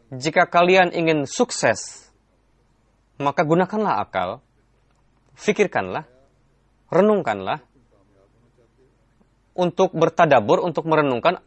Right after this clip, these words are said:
Quran telah diperintahkan oleh Al-Quran Karim, dan itu berkali-kali disampaikan. Jika ada orang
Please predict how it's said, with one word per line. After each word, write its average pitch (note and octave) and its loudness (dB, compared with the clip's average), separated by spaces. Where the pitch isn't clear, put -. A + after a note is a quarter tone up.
Quran D#3+ 2
telah F3 0
diperintahkan D#3+ 0
oleh C#3 2
Al-Quran B2+ 0
Karim, C3+ 0
dan D3 -2
itu E3+ 2
berkali-kali C#3 2
disampaikan. B2 -2
Jika D3+ 2
ada F#3+ 6
orang F3 4